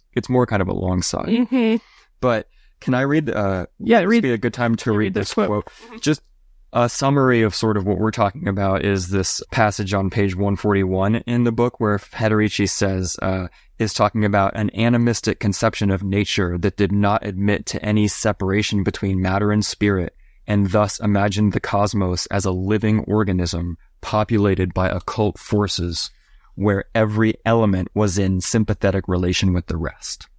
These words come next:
Speaker 2: Right.
Speaker 1: You know, so that's kind of a concise way of talking about the animist
Speaker 2: Mm-hmm.
Speaker 1: worldview.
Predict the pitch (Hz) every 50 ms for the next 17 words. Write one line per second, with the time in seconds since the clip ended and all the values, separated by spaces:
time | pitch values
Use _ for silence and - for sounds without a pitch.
0 | - - - - - - - - - - - 101 98 95 98 - - 113 113 113
1 | 113 - - - - 110 101 95 90 90 - - 101 92 90 - - 104 95 95
2 | 92 - - - - - - 104 107 101 98 95 95 90 - - 92 92 90 -
3 | 95 90 85 87 92 92 90 85 82 - - 95 82 95 - - 104 104 104 104
4 | 95 90 82 - - - - 110 90 90 92 104 107 107 104 101 85 80 - -
5 | 87 82 80 85 85 80 85